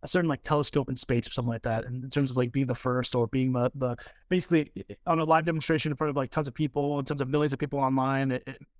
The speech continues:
it basically just messed up and instantly affected the stock, right? Um, but at the same time, we also saw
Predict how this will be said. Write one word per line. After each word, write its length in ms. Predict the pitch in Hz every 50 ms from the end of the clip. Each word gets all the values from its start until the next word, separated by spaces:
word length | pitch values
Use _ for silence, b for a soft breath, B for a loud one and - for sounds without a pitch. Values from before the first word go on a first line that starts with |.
| -
it 100 | 147 143
basically 320 | 139 160 190 - - 160 147
just 240 | - - 180 -
messed 300 | - 156 147 139 - -
up 240 | 143 151 135 - B B B B B B B _
and 480 | 151 151 151 147 147 139 - - - - - _
instantly 560 | - 196 208 190 - - 185 180 170 160 156 147
affected 380 | 131 - 151 - - 135 131
the 80 | 127 120
stock, 420 | - - 156 135 - - - - -
right? 200 | 143 143 151 - b b b b b b b -
Um, 300 | 147 143 147 143 139 135
but 120 | 131 170 185
at 40 | 170
the 80 | 175
same 300 | - - 208 196 175 156
time, 360 | - - 170 170 170 160 147
we 120 | 151 151 156
also 240 | 160 160 151 160 151
saw 500 | - - 156 147 147 147 143 143 139